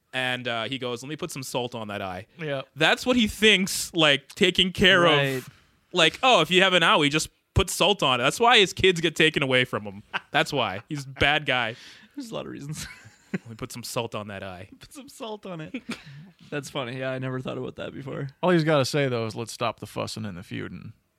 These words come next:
Speaker 1: "I love you, Pa."
Speaker 2: <laughs> Ugh.
Speaker 1: "I love you, Pa."
Speaker 2: Much, <laughs> much like, uh, much like that moment in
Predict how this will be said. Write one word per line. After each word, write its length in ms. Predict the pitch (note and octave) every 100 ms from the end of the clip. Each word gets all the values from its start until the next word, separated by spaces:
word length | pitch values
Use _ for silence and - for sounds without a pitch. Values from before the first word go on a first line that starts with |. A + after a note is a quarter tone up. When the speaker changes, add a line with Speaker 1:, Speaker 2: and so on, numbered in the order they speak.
| _
Speaker 1:
"I 60 | G3
love 260 | G#3 G3+
you, 100 | G3
Pa." 380 | F#3 G3 F#3 G3+ F#3+
Speaker 2:
<laughs> 1040 | - - D#3 - D#3+ - _ _ _ -
Ugh. 180 | G#2+ F#2 - C#3
Speaker 1:
"I 100 | D#3+
love 100 | D#3 D3
you, 100 | D#3
Pa." 180 | C3+ - G5
Speaker 2:
Much, 460 | E3 F#3+ - C5 - - D#3+ - _ _ -
<laughs> 80 | - - - - - - - - - - - -
much 300 | E3+ F3+ F#3+
like, 400 | F3+ E3 - -
uh, 300 | C#3 B2+ A#2+
much 180 | D3+ -
like 180 | C#3
that 200 | A#2+ B2+
moment 420 | B2 A#2+ A#2+ A#2 - _
in 600 | C3+ A#2+ A#2 A2+ A2 -